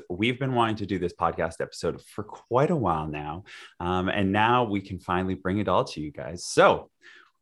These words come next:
I'm not gonna lead off with too much, and I'm going to let David introduce himself, uh, and then we'll move into Ryan introducing himself, and then we'll jump into the conversation. So David, welcome to the show.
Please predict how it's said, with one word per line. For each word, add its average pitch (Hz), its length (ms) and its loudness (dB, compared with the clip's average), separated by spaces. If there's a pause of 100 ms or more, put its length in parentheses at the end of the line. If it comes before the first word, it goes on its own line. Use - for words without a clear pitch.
(180)
I'm 92 80 0
not 131 200 6
gonna 156 160 4
lead 135 220 2
off 117 260 6
with 98 240 -4
too 147 400 4
much, 85 300 4
and 87 160 0
I'm 120 400 6
going 120 280 2
to 101 180 0
let 92 260 4 (220)
David 92 560 4
introduce 87 560 -6
himself, 131 640 2 (480)
uh, 90 560 2
and 95 120 0
then 104 140 2
we'll 110 140 2
move 107 240 2
into 107 160 0
Ryan 107 320 2
introducing 107 480 -2
himself, 135 420 2
and 135 80 0
then 135 100 0
we'll 139 120 2
jump 131 340 -2
into 139 160 4
the 139 80 4
conversation. 135 720 0
So 107 160 0
David, 131 480 4
welcome 113 340 2
to 143 60 4
the 143 100 4
show. 143 640 2